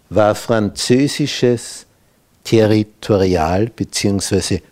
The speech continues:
Kolonialgebiet.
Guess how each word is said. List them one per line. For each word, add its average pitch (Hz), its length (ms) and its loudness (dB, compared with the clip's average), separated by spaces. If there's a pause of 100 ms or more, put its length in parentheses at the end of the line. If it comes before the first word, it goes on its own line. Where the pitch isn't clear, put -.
(160)
Kolonialgebiet. - 2250 -4